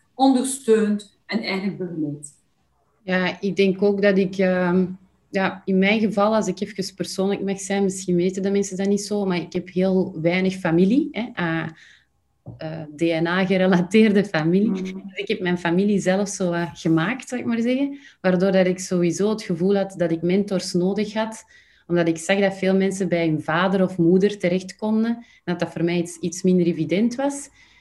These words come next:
Speaker 2: Dus ik, ik denk, hoe sneller dat je iemand kan adviseren, om mentors te hebben, om zich goed te laten omringen, hoe beter. En ik probeer dat nu ook, sinds dat ik officieel niet meer zo jong ben,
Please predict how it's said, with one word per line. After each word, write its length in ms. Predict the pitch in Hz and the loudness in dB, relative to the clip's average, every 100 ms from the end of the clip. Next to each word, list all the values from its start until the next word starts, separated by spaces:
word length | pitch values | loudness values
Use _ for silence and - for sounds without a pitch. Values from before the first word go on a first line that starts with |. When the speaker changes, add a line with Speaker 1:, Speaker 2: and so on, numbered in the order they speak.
| _ | _
Speaker 2:
Dus 300 | - 180 - - | -4 -4 -6 -10
ik, 160 | 160 - | -10 -6
ik 180 | 175 160 - | -6 -6 -6
denk, 300 | 175 208 208 | 2 2 4
hoe 180 | 185 | 4
sneller 480 | 185 - 190 226 220 | 2 2 0 2 2
dat 100 | 196 | 2
je 160 | 190 185 | 4 4
iemand 340 | 185 180 175 | 2 2 0
kan 160 | - 175 | -2 0
adviseren, 840 | 170 156 160 160 185 196 196 190 190 - _ _ | 0 -2 -2 2 2 2 0 -2 -10 -20 _ _
om 360 | 175 170 170 170 | 0 2 2 0
mentors 600 | 175 185 208 226 - - | 0 0 0 -4 -6 -8
te 80 | 208 | -4
hebben, 280 | 208 208 226 | -2 -2 -2
om 120 | 196 | -2
zich 200 | 185 175 | -2 -4
goed 140 | 208 | -4
te 100 | 208 | -2
laten 340 | 202 190 190 - | -2 -2 -2 -2
omringen, 480 | 165 165 190 208 202 | 0 2 2 0 -2
hoe 180 | - 143 | -6 -2
beter. 600 | 170 196 196 220 220 - _ _ _ | 0 0 -2 -6 -8 -16 _ _ _
En 120 | - 170 | -2 -2
ik 80 | |
probeer 400 | 165 175 165 180 | 0 -2 0 0
dat 160 | 180 165 | 2 2
nu 180 | 165 165 | 2 2
ook, 160 | 196 | 2
sinds 360 | - - 180 165 | -4 -2 -2 0
dat 160 | 165 160 | 0 0
ik 260 | 160 - _ | -4 -8 _
officieel 520 | 170 170 170 - 180 | -12 -8 -10 -4 0
niet 120 | 180 | 2
meer 160 | 180 165 | 2 2
zo 180 | 156 151 | -2 -2
jong 300 | 165 208 214 | 0 2 2
ben, 300 | 233 247 | 2 0